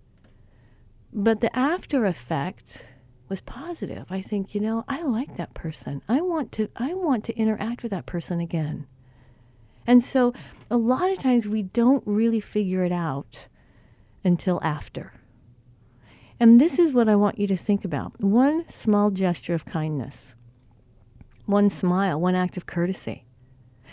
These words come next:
can overcome the most terrible insult and offenses the other person may have had to endure in their day. It really doesn't take a lot.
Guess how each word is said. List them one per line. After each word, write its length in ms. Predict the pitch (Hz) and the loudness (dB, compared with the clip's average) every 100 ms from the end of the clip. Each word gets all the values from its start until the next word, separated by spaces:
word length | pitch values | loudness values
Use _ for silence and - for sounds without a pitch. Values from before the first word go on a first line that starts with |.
| - - - | -20 -12 4
can 180 | 220 214 | 4 6
overcome 600 | 214 226 262 - 226 214 | 6 6 4 4 6 6
the 100 | 202 | 6
most 320 | 190 175 - | 4 2 -2
terrible 440 | - 202 208 220 247 | -6 -2 0 2 2
insult 460 | 208 208 - 190 - | 4 2 2 -2 0
and 120 | 180 | 0
offenses 580 | 175 - 180 190 165 165 | 0 -2 -2 -2 -4 -4
the 140 | 175 | -4
other 200 | 180 180 | -2 -2
person 420 | 180 175 - 185 170 | -2 -4 -4 -4 -2
may 140 | 175 | -2
have 160 | 170 - | -4 -4
had 260 | 165 165 | -6 -6
to 160 | - 175 | -4 -4
endure 320 | 170 165 156 | -2 -2 -2
in 120 | 151 | -2
their 120 | 147 | -4
day. 360 | 143 139 135 - _ - - - - - - - - - - | -4 -6 -8 -14 _ -20 -20 -20 -20 -20 -20 -20 -20 -6 2
It 120 | 220 | 4
really 220 | 294 359 | 6 4
doesn't 280 | 330 294 277 | 4 2 2
take 200 | 277 277 | 0 0
a 60 | |
lot. 500 | 254 285 269 - - | 0 0 -4 -8 -16